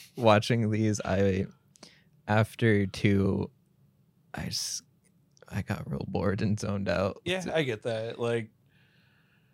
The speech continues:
Speaker 2: we were talking about it, and I, I really, I really do love this
Speaker 1: Mm-hmm.
Speaker 2: franchise,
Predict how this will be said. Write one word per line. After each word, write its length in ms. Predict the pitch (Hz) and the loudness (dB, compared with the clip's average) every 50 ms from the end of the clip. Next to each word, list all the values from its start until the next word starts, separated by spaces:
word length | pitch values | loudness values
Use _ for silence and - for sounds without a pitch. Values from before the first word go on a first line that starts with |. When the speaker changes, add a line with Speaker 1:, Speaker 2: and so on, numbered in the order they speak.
| _ _ _ _ _ _ | _ _ _ _ _ _
Speaker 2:
we 120 | 143 143 147 | 0 2 2
were 120 | 147 143 | 2 2
talking 360 | 139 147 139 131 127 135 131 | 2 2 2 2 2 0 -4
about 320 | 127 120 120 113 113 110 110 | -4 -2 0 0 0 0 -2
it, 220 | 110 110 - - - | -4 -6 -8 -8 -6
and 280 | 120 110 110 110 113 | -6 -4 -4 -6 -6
I, 180 | - 123 131 143 - | 0 0 0 2 4
I 100 | 135 139 | 4 4
really, 400 | 143 139 139 135 127 123 113 - - _ _ | 4 4 4 2 2 0 -2 -6 -12 _ _
I 80 | 120 120 | 0 0
really 280 | 120 117 120 117 117 | 0 0 -2 -2 -2
do 140 | 113 120 120 | -4 -4 -4
love 220 | 113 110 110 107 | -4 -4 -6 -4
this 140 | 120 117 - | -4 -6 -6
Speaker 1:
Mm-hmm. 60 | - | -4
Speaker 2:
franchise, 840 | - 117 113 117 120 107 120 131 127 - 135 135 135 131 - 143 147 | -4 -6 -4 0 0 2 4 4 2 2 0 -2 -4 -6 -8 -8 -10